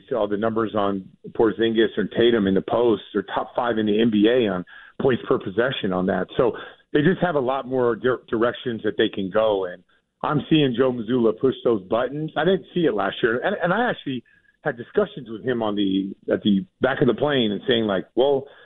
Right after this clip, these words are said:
like, you just missed five in a row. What about doing something different?" And he would be like, "Well, I'm not sure that, uh, if I get an open shot, I gotta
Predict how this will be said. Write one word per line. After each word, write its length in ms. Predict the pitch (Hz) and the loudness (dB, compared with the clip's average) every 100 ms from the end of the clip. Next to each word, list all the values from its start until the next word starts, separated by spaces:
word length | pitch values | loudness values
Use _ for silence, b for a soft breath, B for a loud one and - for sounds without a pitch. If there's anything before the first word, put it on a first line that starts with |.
| B B | B B
like, 180 | - 107 | -4 -2
you 100 | 117 | 0
just 240 | 120 180 165 | 0 2 0
missed 120 | 151 - | -2 -2
five 200 | 147 131 | -2 0
in 80 | |
a 60 | 120 | 0
row. 240 | 120 160 | 2 2
What 380 | 127 110 107 127 | 0 -4 -4 -2
about 560 | 131 131 123 113 - - | 0 -2 -2 -4 -8 -6
doing 220 | 135 135 - | -2 -2 -2
something 300 | 123 113 98 | -4 -4 0
different?" 460 | 175 180 104 90 - b b b b | 0 0 -4 -6 -10 b b b b
And 280 | 139 127 120 | -2 0 2
he 100 | 156 | 2
would 180 | 147 123 | 2 2
be 100 | 147 | 2
like, 260 | 131 117 190 | 2 0 0
"Well, 140 | 185 | 0
I'm 160 | 170 165 | 0 -4
not 200 | 151 147 | -6 -4
sure 200 | 175 151 | -2 0
that, 240 | 135 120 117 - | 0 -2 -8 -8
uh, 100 | 123 - | -6 -6
if 140 | - | -4
I 100 | 151 | 0
get 100 | 147 | 2
an 120 | 131 | 2
open 220 | 131 120 113 | 2 -2 -4
shot, 180 | 180 156 | -2 -2
I 60 | 120 | -2
gotta 180 | 120 | -4